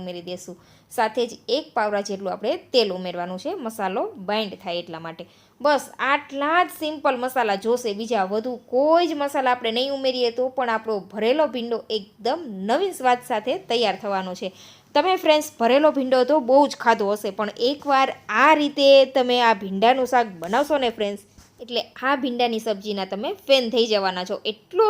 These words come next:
સરસ આ ભીંડો રેડી થાય છે. તમે જો ડુંગળી લસણ ખાતા હોય, તો આ રેસીપી તમારા માટે છે ફ્રેન્ડ્સ, ખૂબ જ સરસ ટેસ્ટી બને છે. તો હવે આ રીતે આપણે ભીંડાની અંદર આ મસાલો સ્ટફ કરી દેવાનો છે. આ રીતે લસણથી ભરપૂર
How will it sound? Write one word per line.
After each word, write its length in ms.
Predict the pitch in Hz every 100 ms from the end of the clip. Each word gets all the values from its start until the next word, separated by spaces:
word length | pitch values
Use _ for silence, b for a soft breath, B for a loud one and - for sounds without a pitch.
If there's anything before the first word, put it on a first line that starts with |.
| -
સરસ 320 | 277 254 240
આ 140 | 202 190
ભીંડો 280 | 196 196 311 339 220
રેડી 240 | 262 226
થાય 180 | 220 226
છે. 80 | 202
તમે 160 | 208 202
જો 80 | 202 180
ડુંગળી 380 | 190 240 285 294
લસણ 280 | 294 277 285
ખાતા 240 | 311 311
હોય, 120 | 254 220 B B B -
તો 60 | 240 - 214
આ 80 | 247 262
રેસીપી 380 | 247 208 269 302
તમારા 320 | 202 233 220 202
માટે 200 | 190 180
છે 100 | 202 190
ફ્રેન્ડ્સ, 240 | 190 190 -
ખૂબ 240 | 294 381 370
જ 80 | 277
સરસ 280 | 254 214 254 -
ટેસ્ટી 400 | 226 233 196 180
બને 180 | 233 247 -
છે. 140 | 180 B B B -
તો 140 | 240
હવે 120 | 247 226
આ 100 | 226
રીતે 160 | 247 233
આપણે 220 | 220 214 196
ભીંડાની 380 | 208 202 196 233
અંદર 200 | 269 220
આ 100 | 196
મસાલો 340 | 208 202 202 359 381
સ્ટફ 280 | 220 208 -
કરી 200 | 190 190 180
દેવાનો 300 | 180 180 180 -
છે. 100 | 196 - 214
આ 80 | 254 302
રીતે 200 | 302 285
લસણથી 640 | 220 214 247 262 269 269 208 190
ભરપૂર 480 | 202 247 285 285